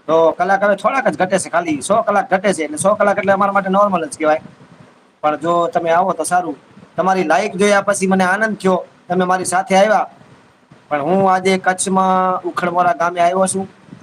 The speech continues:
એટલે મારે એક ઈચ્છા છે કે તમે આમ કોમેન્ટ કરો ક્યાંથી આવ્યા છે એમ. કે આજુબાજુના છો કે પછી મારા વિસ્તારના છો, મારા મિત્ર છો.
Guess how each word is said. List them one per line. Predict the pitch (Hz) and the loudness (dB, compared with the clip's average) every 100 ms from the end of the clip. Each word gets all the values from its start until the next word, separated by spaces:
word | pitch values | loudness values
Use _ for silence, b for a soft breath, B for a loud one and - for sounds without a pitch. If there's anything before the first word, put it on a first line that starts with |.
| - | -14
એટલે | 156 160 | -6 -4
મારે | 156 165 170 | 0 0 0
એક | 170 | -4
ઈચ્છા | 180 180 165 | -4 -2 -2
છે | 175 | -2
કે | 165 | -4
તમે | 151 165 160 | -6 -4 -4
આમ | 147 - | -4 -2
કોમેન્ટ | 190 233 220 | 0 0 0
કરો | 214 202 | 0 0
ક્યાંથી | 190 202 196 175 | 0 -2 0 -2
આવ્યા | 156 139 | 0 -2
છે | 135 | -4
એમ. | 123 - _ _ _ _ _ _ _ _ 143 | -18 -20 _ _ _ _ _ _ _ _ -2
કે | |
આજુબાજુના | 151 165 175 170 175 175 | 0 0 0 -2 0 0
છો | 165 170 180 | 0 0 0
કે | 170 | -2
પછી | 165 147 | -4 -2
મારા | 151 160 | 0 0
વિસ્તારના | 160 160 170 160 156 | 0 -2 -2 0 -2
છો, | 156 156 | 0 0
મારા | 151 151 | 0 -2
મિત્ર | 151 160 151 | -6 -10 -8
છો. | 151 | -8